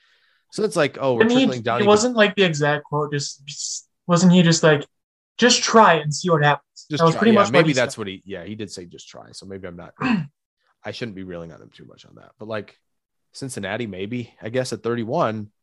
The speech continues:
Speaker 1: But, like, sign Ted Karras, have a Trey Hill, I believe is, is, is that who their center is? Trey Hill.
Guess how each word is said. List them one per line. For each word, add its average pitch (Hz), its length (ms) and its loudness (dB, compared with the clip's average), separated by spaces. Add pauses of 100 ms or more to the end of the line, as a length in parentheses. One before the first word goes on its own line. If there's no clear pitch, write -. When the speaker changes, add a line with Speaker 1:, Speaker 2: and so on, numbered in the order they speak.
(680)
Speaker 1:
But, 120 120 -6
like, 117 360 -6 (240)
sign 113 240 -4
Ted 117 200 -4
Karras, 113 340 -4
have 107 260 -6 (340)
a 98 60 -16
Trey 110 280 -10
Hill, 104 360 -8
I 117 60 -10
believe 123 240 -10
is, 120 320 -16
is, - 380 -20 (260)
is - 80 -20
that 117 120 -12
who 120 80 -12
their 117 120 -16
center 113 440 -18
is? - 160 -20
Trey 117 280 -20
Hill. 110 280 -20